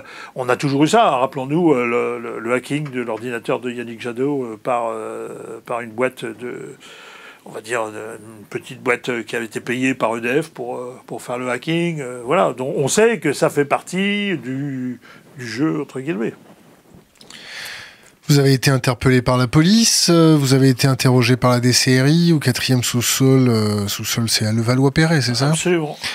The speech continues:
Speaker 2: Ça va, le café est bon ?
Speaker 1: <laughs> Euh, je sais même pas si j'ai bu un café sur place, euh, c'est possible, mais non, ça durait, euh, ça durait sept heures, hein, c'était un interrogatoire en règle, euh, sur, euh, sur, euh, en fait, le, leur,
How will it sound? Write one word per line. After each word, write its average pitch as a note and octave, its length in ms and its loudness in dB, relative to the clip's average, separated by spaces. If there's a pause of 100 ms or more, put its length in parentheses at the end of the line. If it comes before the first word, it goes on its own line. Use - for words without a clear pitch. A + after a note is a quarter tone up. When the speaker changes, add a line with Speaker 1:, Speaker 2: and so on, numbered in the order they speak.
(340)
Speaker 2:
Ça - 140 2
va, E3+ 100 6
le F#3 40 0
café D#3+ 320 2
est D3 40 6
bon ? F3 240 2 (340)
Speaker 1:
<laughs> - 60 -2 (960)
Euh, D3+ 260 4
je C3 60 -6
sais D3 80 0
même G#3 100 0
pas C4 120 2
si E3+ 120 -6
j'ai C#3+ 100 0
bu C3 120 -4
un B2 100 -2
café F#3+ 440 -2
sur - 160 -6
place, C#3 300 -4
euh, B2+ 220 -6
c'est F3 140 -8
possible, E3+ 380 -10
mais B2 180 -12 (460)
non, A3+ 180 4
ça D#3 140 -2
durait, D#3+ 320 4
euh, D3 380 4
ça C#3 140 0
durait E3 200 2
sept - 240 -6
heures, E3 220 -4
hein, D3 80 -6
c'était B2+ 280 -8
un B2 160 -8
interrogatoire B2 640 -6
en A2 80 0
règle, D#3+ 260 -4
euh, B2 320 -10
sur, - 380 -12
euh, - 340 -14 (580)
sur, C#3+ 300 0
euh, A#2 760 -2
en A#2 80 -2
fait, E3+ 340 -2 (1000)
le, G3+ 200 2
leur, G#3+ 240 -2